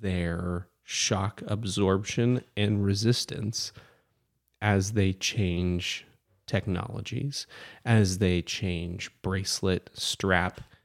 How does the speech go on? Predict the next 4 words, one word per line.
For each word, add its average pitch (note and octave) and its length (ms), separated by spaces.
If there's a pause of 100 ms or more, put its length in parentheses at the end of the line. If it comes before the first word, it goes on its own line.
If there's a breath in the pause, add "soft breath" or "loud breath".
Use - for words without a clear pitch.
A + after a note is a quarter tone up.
(280 soft breath)
and F#2+ 460 (1400)
watch G2+ 540
materials. G2 1080
It A#2+ 160